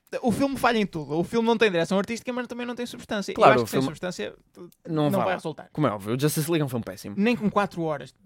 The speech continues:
Speaker 1: A necessidade
Speaker 2: Muito menos,
Speaker 1: Se tu
Speaker 2: aliás.
Speaker 1: precisas de fazer um filme com quatro horas para justificares a sua substância,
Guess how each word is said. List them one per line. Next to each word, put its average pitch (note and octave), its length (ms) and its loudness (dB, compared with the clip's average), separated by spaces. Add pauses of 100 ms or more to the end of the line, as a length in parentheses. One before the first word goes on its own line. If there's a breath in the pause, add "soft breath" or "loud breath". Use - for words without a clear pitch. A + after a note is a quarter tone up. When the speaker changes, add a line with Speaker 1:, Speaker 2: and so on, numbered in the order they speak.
(300)
Speaker 1:
A A3+ 100 4
necessidade A3+ 400 2
Speaker 2:
Muito F#3+ 240 12
menos, C3 280 8
Speaker 1:
Se A2+ 60 0
tu B2+ 60 4
Speaker 2:
aliás. A#2+ 220 6
Speaker 1:
precisas B3 260 0
de - 40 -8
fazer G#3 180 2
um G3 80 0
filme F3+ 200 0
com E3+ 180 -2
quatro G3 420 0
horas D#3 420 -8 (100)
para F3+ 240 0
justificares F3 920 -4
a F3 100 -6
sua F#3 240 -2
substância, E3+ 640 -6